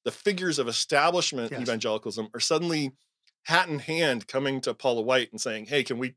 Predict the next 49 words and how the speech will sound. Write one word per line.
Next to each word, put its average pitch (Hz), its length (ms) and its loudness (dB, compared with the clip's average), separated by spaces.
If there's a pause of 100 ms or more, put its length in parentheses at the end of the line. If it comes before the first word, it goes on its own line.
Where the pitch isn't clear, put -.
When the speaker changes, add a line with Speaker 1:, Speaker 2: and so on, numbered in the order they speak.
(140)
Speaker 2:
Yeah. 127 140 -8
Speaker 1:
talk 123 220 -2
to 110 60 -16
the 98 60 -16
president?" 98 500 -6
Speaker 2:
Yes. - 380 0
So 143 220 0
James 135 340 2
Dobson 131 580 4
was, 117 360 -4
like, 113 440 -8
the 127 140 -4
North 131 300 2
Star 123 460 4 (100)
for 113 500 -6 (380)
my 123 680 0
parents 131 400 0
and 120 100 -8
their 110 100 -10
community, 123 720 -2
and 107 100 -8
Speaker 1:
Mine 110 160 -4
Speaker 2:
his 131 200 0
Speaker 1:
too. 120 60 -8
Speaker 2:
work 131 400 0
sort 127 220 0
of 110 160 -10
guided 123 400 4
a 120 60 0
lot 120 240 2
of 117 240 -6
the 131 120 -6
evangelical 127 440 -8
culture 120 200 -8
that 113 140 -6
I 151 140 4
grew 123 160 -4
up 107 160 -10
in. 104 160 -10 (260)
He 170 140 2
was 151 200 0
not 127 720 4 (280)
in 127 280 -2
the, 117 400 -4
in 127 80 -10
the 123 140 -8
inner 127 160 -8
circle 113 600 -4
i-, 143 120 -8